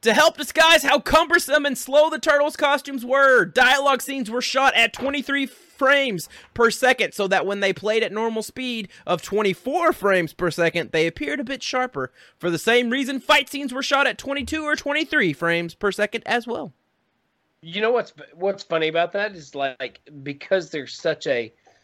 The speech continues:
Speaker 2: that's actually really brilliant, because there's not that much that our minds can comprehend. There, there's not that much difference.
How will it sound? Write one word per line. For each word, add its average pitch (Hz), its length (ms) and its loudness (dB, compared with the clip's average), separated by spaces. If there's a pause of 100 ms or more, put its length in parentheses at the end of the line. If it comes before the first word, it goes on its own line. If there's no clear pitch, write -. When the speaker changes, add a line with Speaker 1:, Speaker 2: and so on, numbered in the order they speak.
(200)
Speaker 2:
that's 220 260 0
actually 208 380 -2
really 143 360 -4
brilliant, 117 640 -6 (440)
because 143 340 -6
there's 127 220 -8
not 139 420 -4 (200)
that 139 260 -4
much 117 580 -6 (480)
that 127 300 -2
our 120 320 0
minds 131 800 -2
can - 180 -16
comprehend. 120 840 -4 (1080)
There, 147 240 -4 (100)
there's 147 220 0
not 151 200 2
that 131 140 -4
much 110 320 -14
difference. 165 580 -4